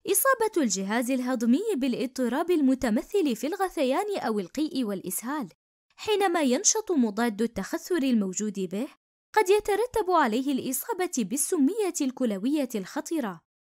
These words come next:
الإصابة بالحساسية والطفح الجلدي،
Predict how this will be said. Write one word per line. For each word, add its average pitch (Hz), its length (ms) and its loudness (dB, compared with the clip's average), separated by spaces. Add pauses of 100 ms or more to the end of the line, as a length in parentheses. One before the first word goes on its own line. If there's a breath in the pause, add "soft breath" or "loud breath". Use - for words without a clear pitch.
(180)
الإصابة 370 720 0
بالحساسية 359 960 -2
والطفح 233 460 -6
الجلدي، 214 640 -2